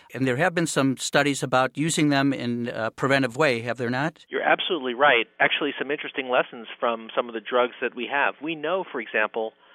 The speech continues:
Speaker 2: that a drug called metformin can prevent diabetes, not quite as well as intensive lifestyle change with intensive life coaching for exercise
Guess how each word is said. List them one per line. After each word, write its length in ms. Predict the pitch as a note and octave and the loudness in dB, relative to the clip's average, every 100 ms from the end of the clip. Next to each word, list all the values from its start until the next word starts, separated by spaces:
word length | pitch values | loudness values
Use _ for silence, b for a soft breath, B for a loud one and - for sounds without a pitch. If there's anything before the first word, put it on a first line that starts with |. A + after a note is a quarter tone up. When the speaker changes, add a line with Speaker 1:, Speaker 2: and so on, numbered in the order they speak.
| b b | b b
Speaker 2:
that 120 | B2 | -6
a 40 | A2+ | -4
drug 300 | - C3 B2+ | 0 0 0
called 320 | - A#2+ A2+ A2+ | 2 4 4 2
metformin 760 | G#2+ - C#3+ D3 C3 G#2+ G#2+ _ _ - | -2 -2 -4 -2 -2 -6 -8 _ _ -2
can 360 | A#2 A2+ A2+ _ | -2 -2 -8 _
prevent 340 | - A#2+ A#2+ - | -8 -4 -2 0
diabetes, 640 | A#2 G#2 G#2 B2+ A2 G2 - - | 0 0 -2 -4 -4 -8 -14 -6
not 260 | A#2 B2 - | 2 2 2
quite 260 | - E3+ | 4 4
as 80 | F3 - | 4 0
well 320 | G#2+ G#2 A#2+ - | 4 4 2 -2
as 260 | A2 G#2+ G2+ - b b b - | 0 -2 -4 -16 b b b -20
intensive 640 | - - D3+ D3+ C3+ A2+ | -14 -2 -2 0 -4 4
lifestyle 500 | A#2+ B2 - A#2 G#2 | 6 6 4 4 4
change 420 | - A#2 F#2+ G2+ - | 2 -2 -2 -6 -10
with 120 | G2+ G2 | -10 -12
intensive 800 | F#2+ _ _ - B2+ - G#2+ G#2+ | -16 _ _ -8 -6 -4 -4 4
life 200 | A2 A2 - | 4 4 -2
coaching 340 | A2+ - G2+ - | -2 -2 -10 -10
for 100 | - | -8
exercise 560 | G#2+ - A2+ A2+ G#2 | -8 -8 -6 0 0